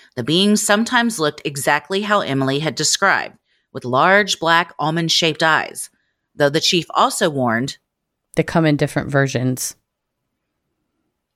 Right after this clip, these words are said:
Speaker 1: What are the other versions?
Speaker 2: Right? That's, <laughs> they, the scene cuts before that.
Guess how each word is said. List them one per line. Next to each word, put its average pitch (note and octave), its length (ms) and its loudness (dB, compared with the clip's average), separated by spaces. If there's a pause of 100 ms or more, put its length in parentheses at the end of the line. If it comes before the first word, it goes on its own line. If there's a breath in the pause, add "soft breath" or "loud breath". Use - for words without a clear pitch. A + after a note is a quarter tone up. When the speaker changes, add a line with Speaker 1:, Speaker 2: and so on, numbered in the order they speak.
(260)
Speaker 1:
What A2+ 280 -4
are A#2 80 -4
the A2 220 -6
other A2+ 240 -6
versions? A2+ 880 -2 (300)
Speaker 2:
Right? F3 500 2
That's, - 300 2
<laughs> F#3 240 6
they, F3+ 460 2
the D3 500 4
scene D4 420 4
cuts - 300 0
before F3+ 400 0
that. C#3+ 260 2